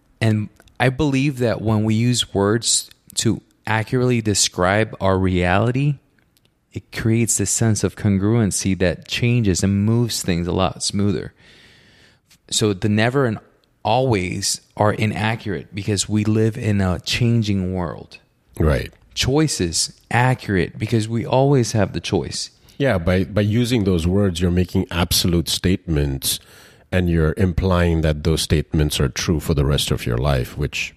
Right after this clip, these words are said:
Speaker 2: is not true at all.
Speaker 1: Correct.
Speaker 2: One example that I can give is a word that became, or a phrase that became part of my vocabulary ever since I was a kid until very recently, which was, "I am not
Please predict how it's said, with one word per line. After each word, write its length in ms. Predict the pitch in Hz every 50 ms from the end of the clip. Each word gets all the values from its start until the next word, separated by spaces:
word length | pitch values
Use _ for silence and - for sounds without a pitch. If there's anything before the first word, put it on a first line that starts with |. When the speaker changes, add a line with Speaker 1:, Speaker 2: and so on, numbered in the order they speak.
| _ _ -
Speaker 2:
is 120 | 69 67
not 200 | 69 60 50 -
true 300 | - - 82 62 57 58
at 120 | 64 67
all. 380 | 62 64 67 64 57 57 55 -
Speaker 1:
Correct. 460 | - - - 92 85 85 80 71 - - _ _ _ _ _ _ _ _ _ _ _ _ _ _ _ _ _ _ _ _ _
Speaker 2:
One 160 | 110 110 113
example 580 | 117 107 98 95 98 95 101 92 - 104 95 85
that 180 | 92 87 - -
I 200 | - 76 82 95
can 300 | 92 - - 95 87 82
give 540 | 78 71 78 78 78 73 71 73 - - - - _ _ _ _ _ _ _
is 280 | - 92 85 80 - - -
a 120 | 101 92
word 380 | 85 82 87 90 90 90 80 73
that 200 | - 80 71 71
became, 580 | 78 80 - - - 80 78 78 73 71 71 71 -
or 120 | 92 85
a 80 | 85 80
phrase 520 | - - - - 101 101 101 95 92 82
that 180 | 78 87 76 76
became 320 | 82 - - 87 82 73
part 240 | - - 78 78 78
of 140 | 76 - -
my 280 | 85 73 71 78 78
vocabulary 1000 | 80 76 82 78 76 - - 76 67 69 69 69 67 67 65 64 64 65 64 64 - - - - - - -
ever 160 | 87 87 98
since 260 | 98 - 113 92 - -
I 60 | 87
was 180 | 78 71 67
a 60 | 69 -
kid 640 | - - - - 85 90 92 82 73 73 73 - -
until 520 | - 85 80 73 - 78 73 67 65 65
very 400 | 69 80 82 82 80 71 69 71
recently, 840 | 69 65 76 85 92 - - 78 65 - - 62 58 60 60 - - - - - - - _ -
which 200 | - 92 82 -
was, 280 | 90 87 82 76 - - _ -
"I 140 | 82 76 76
am 260 | 69 69 71 73 71
not 220 | 67 67 62 -